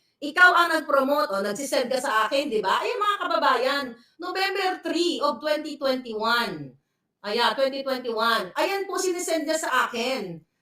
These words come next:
Ayan, sinesend niya ng bonggang-bongga. Pinopromote niya yung jacket. As a vlogger, mga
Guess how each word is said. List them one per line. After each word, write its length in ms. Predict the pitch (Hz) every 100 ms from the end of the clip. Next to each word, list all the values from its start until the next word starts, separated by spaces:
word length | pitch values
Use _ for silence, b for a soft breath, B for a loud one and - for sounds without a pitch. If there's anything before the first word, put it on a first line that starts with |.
| _
Ayan, 320 | 294 320 349 320
sinesend 400 | 339 330 339 320
niya 160 | 330
ng 160 | 320 294
bonggang-bongga. 640 | 285 285 262 247 233 269
Pinopromote 640 | 392 403 415 381 370 339 320
niya 160 | 311
yung 80 | 285
jacket. 560 | 285 226 220 262 277 - b b b
As 160 | 392 440
a 80 | 427
vlogger, 480 | 381 370 370 269 262
mga 220 | 311 330